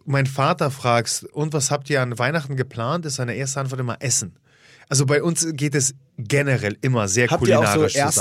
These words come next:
Speaker 1: Sache.
Speaker 2: und zweiten Weihnachtstag,
Speaker 1: Ja, ja.
Speaker 2: dann wird dann weiter
Speaker 1: Ja, ja.
Speaker 2: gegessen? Oder esst
Speaker 1: Ja.
Speaker 2: ihr dann die achtzehn Suppen, die ihr Weihnachten nicht
Speaker 1: Naja,
Speaker 2: geschafft
Speaker 1: also
Speaker 2: habt?
Speaker 1: tatsächlich, mittlerweile ist es so, äh, das erste Jahr war brutal, da, also vor zwei Jahren, da hättest du d-,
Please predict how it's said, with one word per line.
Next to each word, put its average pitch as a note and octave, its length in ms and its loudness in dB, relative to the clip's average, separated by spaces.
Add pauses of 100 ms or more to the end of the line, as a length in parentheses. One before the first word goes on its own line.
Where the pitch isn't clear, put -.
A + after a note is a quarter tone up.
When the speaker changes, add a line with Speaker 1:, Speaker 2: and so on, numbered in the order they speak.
Speaker 1:
Sache. D3 80 -2
Speaker 2:
und C3 100 0
zweiten B2+ 440 -2
Weihnachtstag, A2+ 420 -2
Speaker 1:
Ja, D3 60 4
ja. B2+ 60 2
Speaker 2:
dann A#2+ 120 0
wird A#2+ 80 -6
dann C3 120 0
weiter C3 160 4
Speaker 1:
Ja, A#2+ 40 4
ja. A2 60 2
Speaker 2:
gegessen? A#2 260 -4 (240)
Oder D3+ 200 4
esst A2+ 180 2
Speaker 1:
Ja. D3+ 40 0
Speaker 2:
ihr - 40 0
dann C#3 140 2
die C3+ 140 0
achtzehn C3 400 0
Suppen, C3 300 -2
die A#2+ 80 -2
ihr A#2+ 100 0
Weihnachten B2 300 0
nicht D3 80 2
Speaker 1:
Naja, D#3+ 120 6
Speaker 2:
geschafft F3 180 4
Speaker 1:
also D3+ 120 2
Speaker 2:
habt? D#3 100 0
Speaker 1:
tatsächlich, F3 500 2
mittlerweile D3+ 580 2
ist C#3+ 140 0
es C3 180 0
so, D#3 340 4
äh, C3 300 2
das B2 200 0
erste D3+ 380 0
Jahr A#2+ 220 4
war A2 100 0
brutal, G2+ 440 -6
da, A2 160 2
also A2+ 200 0
vor A#2+ 160 -2
zwei A#2 260 0
Jahren, G2+ 160 0
da A2+ 100 2
hättest A2+ 320 -2
du A2 240 -2 (200)
d-, B2 120 -4